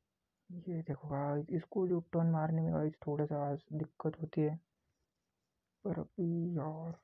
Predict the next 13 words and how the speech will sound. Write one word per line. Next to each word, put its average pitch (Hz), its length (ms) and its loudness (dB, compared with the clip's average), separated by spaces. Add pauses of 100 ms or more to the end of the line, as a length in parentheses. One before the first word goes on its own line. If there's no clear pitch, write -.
(180)
guys 196 280 4
मतलब 202 320 2 (100)
मज़ा 160 200 4
आ 139 120 2
रहा 151 100 -6
है 151 60 -2
इसको 165 240 -4
चलाने 147 400 -2
में, 151 180 -2 (140)
मज़ा 156 280 2
भी 156 120 4
अलग 156 180 4
है, 151 120 0